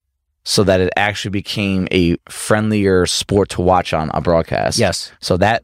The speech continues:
Speaker 1: he does deserve credit, but now there's a template for that. So, I mean, we can do that, and we're not near the level there.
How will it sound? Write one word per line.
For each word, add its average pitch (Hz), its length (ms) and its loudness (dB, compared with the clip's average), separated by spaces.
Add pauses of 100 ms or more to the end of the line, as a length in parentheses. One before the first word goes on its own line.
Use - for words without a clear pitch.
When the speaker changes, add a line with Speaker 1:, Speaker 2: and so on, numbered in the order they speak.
Speaker 1:
he 104 80 -8
does 98 220 2
deserve 95 320 0
credit, 98 340 2
but 98 140 0
now 117 220 2
there's 113 180 0
a 98 60 -6
template 101 420 -6
for - 160 -6
that. 55 300 -2
So, 95 500 2 (320)
I 95 140 0
mean, 87 120 0 (200)
we 87 260 2
can - 140 0
do 76 140 2
that, 55 320 -2
and 90 180 4
we're 98 320 4
not 95 320 2
near 98 200 0
the 87 140 -2
level 92 320 2
there. 87 220 -2